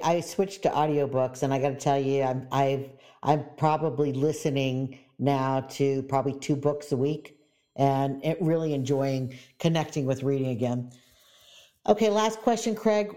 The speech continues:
Where can people find you? I, uh,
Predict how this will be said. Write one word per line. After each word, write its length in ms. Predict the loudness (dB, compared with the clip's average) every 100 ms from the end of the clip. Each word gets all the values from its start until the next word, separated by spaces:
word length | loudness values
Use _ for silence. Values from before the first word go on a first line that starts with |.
| -6
Where 400 | 0 2 2 0
can 220 | -2 -4
people 400 | 0 0 0 0
find 360 | 0 0 0 0
you? 280 | 2 2
I, 260 | 2 2 2
uh, 320 | 2 0 -2